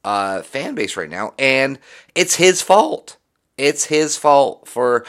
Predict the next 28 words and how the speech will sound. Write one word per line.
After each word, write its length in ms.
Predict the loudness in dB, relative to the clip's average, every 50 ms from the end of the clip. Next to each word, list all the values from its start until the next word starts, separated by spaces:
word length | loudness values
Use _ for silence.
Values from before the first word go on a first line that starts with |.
| -10 -10 -2
how 200 | 4 4 4 4
volatile 560 | 4 4 6 6 8 6 4 4 2 0 0
this 180 | 0 -2 -4 -2
fan 320 | 0 2 2 4 2 2
base 300 | 2 0 0 -2 -4 -8
is, 320 | -8 -10 -10 -12 -14 -16 _ -20 -20 -20 -20 -6 _
but 140 | 4 6 6
it's 180 | 6 4 2 -2
still, 580 | -4 0 2 4 4 4 4 2 0 -2 -8 _ _ _ _ _ _ _ _
I 120 | 4 4
would 180 | 6 6 4 2
appreciate 640 | -2 -4 -4 -4 -4 -2 -2 0 2 2 2 2 2
it 240 | 0 -2 -4 -6 _ -4
and 160 | -2 0 0
at 160 | 0 -2 -4 -4
least, 340 | -6 -6 -6 -6 -8 -10 -12 _ _ _ -8
you 120 | -6 -4
know, 120 | -4 -4 -4
be 180 | -4 -2 0
like, 340 | 2 2 2 0 -2 -8 -8
give 160 | -6 -6 -6
him 140 | -6 -8 -10
credit, 300 | -10 -6 -4 -4 -4 -4
be 80 | -2 -2
like, 260 | -2 -4 -4 -4 -6
"Okay, 460 | -6 -6 -6 -6 -6 -6 -8 -10 _ _ _ _ -20 -20 -20 -20 _ _ _
you 220 | -14 -8 -6 -2
don't, 560 | 0 2 2 2 0 -2 -4 -8 -14 -18 -20